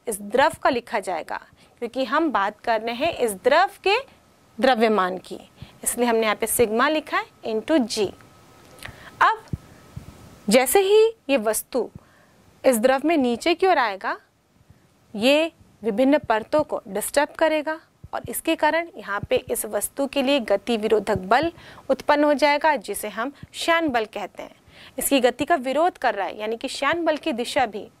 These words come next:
ऊपर की ओर होगी। और स्टोक्स के नियम के अनुसार श्यान बल F बराबर होता है सिक्स पाई ईटा आर वी।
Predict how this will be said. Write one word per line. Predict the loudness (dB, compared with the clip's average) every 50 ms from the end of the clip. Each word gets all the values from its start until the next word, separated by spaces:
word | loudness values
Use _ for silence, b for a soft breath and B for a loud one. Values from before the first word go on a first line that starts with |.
| -6
ऊपर | -4 -4 -2 0 0 0 0 0
की | -2 -2 0
ओर | 0 0 0
होगी। | -4 -8 -8 -10 -14 -18 _ _ _ B B B B B B B B B B
और | 2 2 2 0 -2
स्टोक्स | 0 2 2 2 0 -2 -6
के | -4 -4 -2
नियम | 0 0 0 0 -2
के | 0 0 0
अनुसार | 0 0 -2 0 0 0 0 0 -2 B B B B
श्यान | -8 -4 -2 -2 -2 -4 -2
बल | 0 0 0 0 -2 -4 -4
F | -4 -4 -2
बराबर | -2 -2 -2 0 0 -2 -2 -2 -4
होता | -4 -4 -4 -2 -2
है | -2 -2
सिक्स | -4 -4 -4 -4 -4 -4 -6 -8 -4
पाई | _ 0 0 2 0 -2 -4 -8 -10 -10
ईटा | -10 -10 -6 -2 -2 0 0 -2 -2 -4
आर | -4 -2 -2 -4 -6
वी। | -8 -10 -10 -12 -12